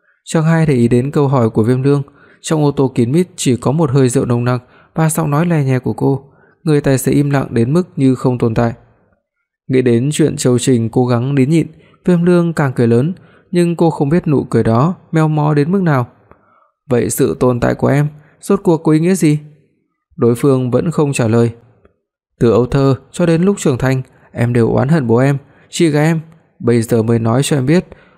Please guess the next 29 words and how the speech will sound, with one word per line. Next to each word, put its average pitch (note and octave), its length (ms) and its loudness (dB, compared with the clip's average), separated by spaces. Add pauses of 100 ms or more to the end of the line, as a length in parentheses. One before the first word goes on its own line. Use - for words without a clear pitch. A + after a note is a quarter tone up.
ông A#2 240 0
ấy B2 160 4
không C#3 260 -2
phải B2+ 120 0
bố A#2+ 140 2
em, D3 220 2 (320)
chị F3+ 180 -2
ta F3+ 220 0
không F3+ 260 -2
phải E3 140 0
là C#3 100 2
chị D3+ 220 0
gái D#3 200 0
ruột F3 200 0
của C3 100 -2
em." C3+ 160 0 (920)
Viêm C#3 160 2
Lương C3+ 220 0
vẫn D#3 180 -2
cười, C#3 280 0 (280)
nhưng F#3+ 160 2
một E3+ 120 2
giọt C#3 200 -2
lệ B2 240 2
lặng A#2 280 -2
lẽ C3+ 220 0
từ D3+ 200 0
khóe A#2 200 -2
mắt F3 220 0